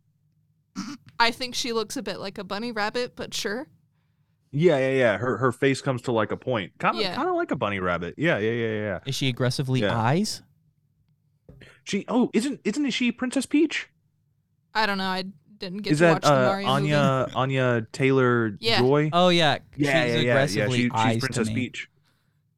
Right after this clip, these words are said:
Speaker 3: 'Cause she's got, like, really aggressive
Speaker 1: That's why
Speaker 3: eyes.
Speaker 1: I think she looks like a bunny rabbit.
Speaker 3: No, bunny rabbits don't have aggressive eyes.
Speaker 1: They have really big eyes.
Speaker 3: But they're not aggressive.
Speaker 1: Whatever.
Speaker 2: She, she reminds me of that girl, uh, the one comedian from
Speaker 3: <laughs>
Speaker 2: Garfunkel and Oates.
Speaker 3: What if you said
Speaker 1: Yeah.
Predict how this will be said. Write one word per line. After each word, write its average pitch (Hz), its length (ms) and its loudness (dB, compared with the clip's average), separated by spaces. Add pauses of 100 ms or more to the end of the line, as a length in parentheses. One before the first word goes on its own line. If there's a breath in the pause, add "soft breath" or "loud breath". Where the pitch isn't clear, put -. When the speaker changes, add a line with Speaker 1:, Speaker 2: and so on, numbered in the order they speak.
(260)
Speaker 3:
'Cause 135 140 -10
she's 147 140 -6
got, 160 180 2
like, 123 180 -2
really 127 400 -2
aggressive 113 420 -6
Speaker 1:
That's 208 160 -4
why 254 160 4
Speaker 3:
eyes. 262 80 2
Speaker 1:
I - 20 -6
think 247 180 -6
she 262 160 -4
looks 240 200 -8
like 247 140 -2
a 233 80 -6
bunny 233 260 -8
rabbit. 190 420 -10 (460)
Speaker 3:
No, 302 180 4
bunny 381 320 2
rabbits 127 420 -2
don't 101 160 -8
have 113 160 -6
aggressive 107 440 -10
eyes. 139 480 -10
Speaker 1:
They 302 120 -8
have 339 120 -8
really 339 260 -8
big 339 260 -8
eyes. 285 720 -12 (340)
Speaker 3:
But 175 120 -2
they're 156 100 2
not 135 200 0
aggressive. - 600 -10 (800)
Speaker 1:
Whatever. 190 360 -4
Speaker 2:
She, - 140 -4
she - 20 0
reminds 180 400 0
me 226 80 0
of 190 80 0
that 135 300 0
girl, 120 380 0
uh, 113 220 2
the 104 260 -2
one 113 360 -4
comedian 107 480 -4
from 101 260 -4
Speaker 3:
<laughs> - 0 -
Speaker 2:
Garfunkel 101 520 -2
and 90 100 -6
Oates. - 500 -6
Speaker 3:
What - 160 2
if 240 160 2
you 165 140 -4
said 165 380 -2
Speaker 1:
Yeah. 302 720 8